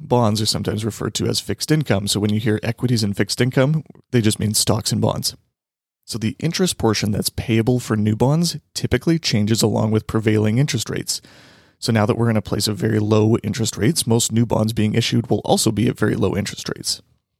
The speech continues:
When we talk about the different types of bonds, corporate versus government, a government bond has less risk and thus will pay less interest typically. It has less risk because it's backed by the government. I'll digress here by saying that this comment is a bit more relevant for developed countries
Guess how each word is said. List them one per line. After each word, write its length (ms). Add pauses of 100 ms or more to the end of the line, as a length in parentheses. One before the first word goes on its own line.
(120)
When 100
we 60
talk 220
about 160
the 80
different 280
types 500
of 200
bonds, 480 (380)
corporate 440
versus 340
government, 440 (260)
a 120
government 420
bond 220
has 120
less 360
risk 500 (320)
and 160
thus 220
will 100
pay 220
less 280
interest 380
typically. 500
It 60
has 140
less 240
risk 260
because 240
it's 80
backed 300
by 120
the 80
government. 360 (500)
I'll 60
digress 400
here 80
by 100
saying 280
that 120
this 140
comment 240
is 100
a 40
bit 280
more 180
relevant 440
for 120
developed 380
countries 600